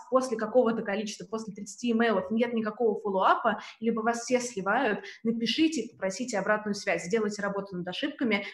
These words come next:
подумайте, что вы делаете не так в коммуникации, к тому, к кому вы заходите, тому, где вы заходите, и меняйтесь. И последняя, самая ошибка, вы даже что-то делаете, даже вам кто-то отвечает, но вы,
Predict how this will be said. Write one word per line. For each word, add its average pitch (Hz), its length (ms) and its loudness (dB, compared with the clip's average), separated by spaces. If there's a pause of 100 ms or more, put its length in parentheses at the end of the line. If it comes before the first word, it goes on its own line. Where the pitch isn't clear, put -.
подумайте, 226 440 2
что - 160 -4
вы 208 120 0
делаете 202 400 -2
не 190 80 0
так 240 260 2
в - 60 -16
коммуникации, 214 880 0 (260)
к - 40 -20
тому, 214 240 0
к 214 40 -8
кому 226 280 2
вы 226 100 4
заходите, 208 600 0
тому, 196 220 -2
где 196 220 2
вы 214 80 2
заходите, 190 680 -2 (280)
и 247 260 -2
меняйтесь. 220 600 0 (200)
И 269 120 2
последняя, 247 580 2
самая 214 360 2
ошибка, 214 580 2 (240)
вы 320 200 2
даже 240 240 4
что-то 220 280 -2
делаете, 208 560 4
даже 247 240 2
вам 247 160 2
кто-то 254 240 2
отвечает, 226 680 2 (340)
но 226 420 2
вы, 339 340 4